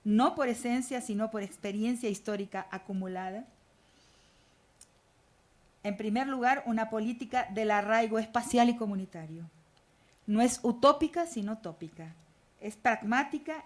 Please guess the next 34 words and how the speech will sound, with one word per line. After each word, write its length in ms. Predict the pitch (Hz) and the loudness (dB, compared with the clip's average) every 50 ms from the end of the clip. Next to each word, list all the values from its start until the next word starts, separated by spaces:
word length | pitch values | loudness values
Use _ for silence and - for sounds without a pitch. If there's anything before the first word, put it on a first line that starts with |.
| - - | -16 -12
y 140 | 196 196 202 | -6 -4 -4
orientada 520 | 202 202 202 208 202 - 226 214 214 214 | -4 -2 -4 -6 -4 -2 0 0 0 0
por 120 | 214 202 | -2 -4
las 120 | 196 185 185 | -4 -6 -8
contingencias. 840 | - - 196 185 - 190 185 175 - 175 170 165 160 - 175 170 175 | -8 -10 -10 -8 -8 -10 -10 -10 -10 -10 -10 -10 -10 -10 -10 -8 -6
Nosotros 600 | 180 180 175 - 202 190 - 214 214 196 196 185 | -6 -6 -8 -8 -10 -8 -8 -8 -8 -8 -10 -10
defendemos, 640 | 202 202 202 214 196 190 180 180 185 190 185 185 190 - - - - - _ | -10 -10 -10 -12 -14 -12 -12 -10 -10 -10 -10 -12 -14 -18 -20 -20 -20 -16 _
resolvemos 720 | - 220 226 - 247 233 233 226 214 269 294 302 311 285 262 | -6 -4 -2 2 2 2 2 4 4 2 2 4 2 0 0
las 140 | 233 208 | -2 -4
cosas 420 | - - 233 233 226 - 240 240 240 - - - _ | -4 -6 -6 -4 -4 -4 -6 -6 -6 -10 -18 -14 _
a 80 | 208 208 | -12 -6
favor 340 | - 226 208 208 240 240 233 | -4 -2 0 0 0 0 0
del 120 | 233 226 | -2 -4
bienestar 420 | 208 202 202 202 190 - 233 220 | -4 -4 -6 -8 -4 -2 0 0
y 40 | 220 | 2
de 100 | 214 202 | 2 0
la 120 | 196 185 185 | 0 -2 -4
vida, 400 | 190 226 226 254 254 - - - | -4 -6 -6 -8 -8 -10 -14 -14
aquí, 320 | - 196 196 - 294 320 | -12 -12 -12 -10 -8 -8
ahora, 240 | 311 254 254 269 269 | -6 -4 -4 -6 -6
de 80 | 247 233 | -8 -8
inmediato. 540 | 214 202 196 185 175 160 156 156 156 180 180 | -10 -10 -12 -12 -10 -12 -12 -12 -12 -12 -10
Lo 120 | 185 190 | -10 -10
negociamos 600 | 190 190 190 190 190 - 233 226 226 233 220 - - _ _ _ _ | -10 -10 -12 -12 -10 -8 -6 -6 -6 -8 -10 -14 -20 _ _ _ _
de 160 | - 202 202 | -12 -12 -10
inme-, 140 | 196 190 - - - | -10 -12 -14 -8 -4
podemos 440 | 226 233 220 247 247 254 240 240 - | -2 0 0 0 0 -2 -4 -6 -6
improvisar. 680 | 240 220 214 - 202 196 190 190 185 - - 165 156 - - _ _ _ _ _ _ _ _ - _ _ - | -6 -6 -6 -6 -6 -6 -6 -8 -10 -12 -14 -16 -18 -20 -20 _ _ _ _ _ _ _ _ -20 _ _ -4
Nuestro 460 | 208 208 208 220 220 - 220 214 208 | 0 2 2 2 2 0 -2 -4 -2
comportamiento 600 | - 220 196 208 202 202 208 214 233 226 226 233 | -2 -2 -2 -2 -2 0 2 2 2 2 2 2
no 100 | 220 214 | 2 2
es 80 | 220 220 | 2 2
burocrático. 640 | 220 214 202 185 - 170 156 - - - - - - - _ _ _ _ _ _ _ _ _ _ _ _ _ _ _ _ _ _ _ _ _ _ _ _ _ 190 | 0 -4 -6 -6 -8 -10 -14 -16 -16 -20 -20 -20 -20 -20 _ _ _ _ _ _ _ _ _ _ _ _ _ _ _ _ _ _ _ _ _ _ _ _ _ -6
Eh, 760 | 190 185 190 185 180 180 180 175 170 170 170 165 156 165 | -4 -2 -2 -2 -2 -2 -4 -4 -6 -8 -10 -10 -12 -12